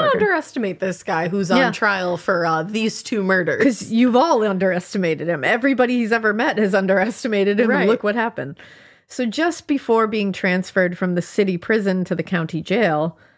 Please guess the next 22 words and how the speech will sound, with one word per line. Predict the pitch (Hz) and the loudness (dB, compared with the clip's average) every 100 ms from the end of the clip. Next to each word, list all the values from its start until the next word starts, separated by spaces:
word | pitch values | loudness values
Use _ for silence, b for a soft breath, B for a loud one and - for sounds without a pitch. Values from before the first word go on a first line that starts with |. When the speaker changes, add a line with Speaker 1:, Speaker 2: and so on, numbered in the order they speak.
| b _ - | b _ 0
Speaker 1:
Theo | 247 240 226 | 2 2 2
had | 226 196 | -2 0
to | |
have | 190 180 | 0 0
his | 185 180 | 0 -2
photo | - 190 180 233 | 0 0 2 0
taken | - 269 - 302 302 | 0 -2 0 0 0
to | 277 | 0
be | 202 170 | 0 2
added | 170 185 175 | 2 0 -2
to | 175 | -4
the | 175 | -2
San | - 170 175 | 0 0 0
Francisco | 170 165 175 - 160 | -2 0 -4 0 0
Rogues | 160 160 160 180 - | 2 0 0 0 -2
Gallery. | 202 196 196 226 233 | 0 2 2 0 -2
It's, | - | -2
like, | 156 | -4
all | 151 | -4
the | 156 | -4
mugshots. | 165 165 - 107 - | -2 -4 -2 -2 -2
Speaker 2:
Sure. | - 196 | -4 -4